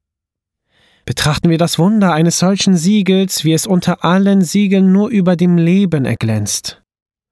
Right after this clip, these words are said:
Durch das Leben entstehen aus einem Ding sehr viele Dinge. Sie werden erschaffen,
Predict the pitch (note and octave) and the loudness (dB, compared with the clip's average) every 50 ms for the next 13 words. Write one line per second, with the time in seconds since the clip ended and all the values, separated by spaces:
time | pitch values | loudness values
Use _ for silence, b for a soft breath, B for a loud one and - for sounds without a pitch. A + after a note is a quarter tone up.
0 | _ _ _ _ _ _ _ _ _ - G2 G2 - - B2 - - D#3 E3+ F#3+ | _ _ _ _ _ _ _ _ _ -6 -6 -4 -2 -2 -2 0 0 2 2 2
1 | G#3+ A3 G3+ G3+ F#3+ F#3 E3 E3 - - - G#3 G#3+ G#3+ G#3 G#3+ - D#3 - - | 2 2 2 2 2 2 0 0 -2 0 0 0 0 2 0 0 -2 -2 -2 -2
2 | - F3 F3 F#3 G3 G3+ G3+ F#3+ E3 F#3+ G3 G3 G3 G3 F#3 - - - - B2 | 0 2 2 4 4 4 2 2 2 2 2 2 2 0 -2 -4 -12 -10 -4 -2
3 | B2+ B2 D3 F3+ F#3 F3 D#3 - - - G3+ G#3+ A3+ G#3 E3+ C#3+ A#2+ - B2+ A#2 | 0 0 2 2 2 0 -2 -4 -2 0 0 2 2 2 0 0 -2 -2 -2 -2
4 | A#2 A2 G#2+ A2 - - _ _ _ _ _ _ _ _ _ _ _ _ _ _ | -2 -2 -4 -6 -8 -14 _ _ _ _ _ _ _ _ _ _ _ _ _ _
5 | _ _ _ - - E3 D3 E3 E3 E3+ E3+ E3 D3+ C3 C#3+ - - - G3+ F#3+ | _ _ _ -4 -2 0 0 2 0 0 0 -2 -2 -2 -2 -2 0 0 -2 -2
6 | - - A#2 G#2+ | -4 -6 -10 -10